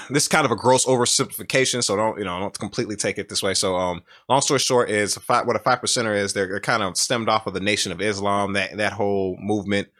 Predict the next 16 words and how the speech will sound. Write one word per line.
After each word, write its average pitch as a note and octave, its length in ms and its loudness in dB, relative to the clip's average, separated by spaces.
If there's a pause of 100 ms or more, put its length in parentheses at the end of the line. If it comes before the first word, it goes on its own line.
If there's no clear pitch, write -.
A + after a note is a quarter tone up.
(160)
Um, F2 440 -2
you F#2+ 80 -8
know, F2 80 -6
black G#2 300 0
people, G#2 220 -2
especially, B2 400 0
you A#2+ 80 -4
know, A2 100 2
when F#2+ 180 -4
black B2+ 220 0
people, G#2 120 -6
we A2 100 -4
came G#2+ 280 -2
here, G2+ 340 -2 (300)
we, G#2+ 120 -4
we, G#2+ 180 -10